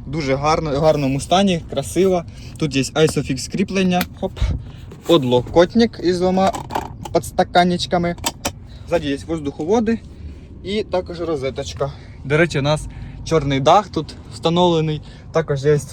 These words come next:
панорама з люком. Ну, ми ще до неї перейдемо. Є, е, е-, електропривод сідушечки із пам'яттю на два чоловіка, пояснічна опорка, хоп,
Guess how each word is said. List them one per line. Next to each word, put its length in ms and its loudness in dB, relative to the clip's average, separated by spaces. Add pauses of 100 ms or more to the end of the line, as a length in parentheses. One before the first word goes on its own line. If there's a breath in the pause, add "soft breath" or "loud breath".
(160)
панорама 560 6 (120)
з 160 -4
люком. 280 -2
Ну, 100 0
ми 120 0
ще 140 -2
до 80 2
неї 200 4
перейдемо. 420 4 (420 loud breath)
Є, 180 4 (160)
е, 40 2
е-, 400 2 (100)
електропривод 800 0
сідушечки 720 0
із 160 0
пам'яттю 360 2
на 80 2
два 140 2
чоловіка, 540 0 (260 loud breath)
пояснічна 640 -4
опорка, 500 -4
хоп, 200 0